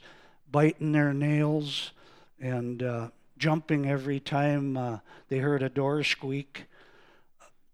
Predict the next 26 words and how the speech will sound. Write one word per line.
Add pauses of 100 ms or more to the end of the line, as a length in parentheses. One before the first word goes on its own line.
(420)
I
believe
they
boldly
and
gladly
were
willing
to
lay
down
their
lives (260)
for
Jesus
Christ (340)
and
for
the
people
that
needed
to
hear
the
gospel.